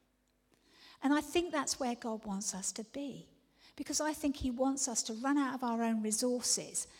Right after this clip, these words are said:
so that we actually have to rely on him. Otherwise, it's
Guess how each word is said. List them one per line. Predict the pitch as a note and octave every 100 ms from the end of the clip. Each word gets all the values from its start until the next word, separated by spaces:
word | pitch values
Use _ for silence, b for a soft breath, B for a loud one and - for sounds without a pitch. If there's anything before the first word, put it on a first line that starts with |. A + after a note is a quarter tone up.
| B
so | - C4
that | A#3+
we | C4
actually | B3 B3 - A#3
have | - - -
to | C4
rely | B3+ B3 B3 A3
on | F#3+
him. | F3 F3 D3+ B B B B
Otherwise, | F4 F4+ C#4 G#3 F#3 F#3
it's | - C#4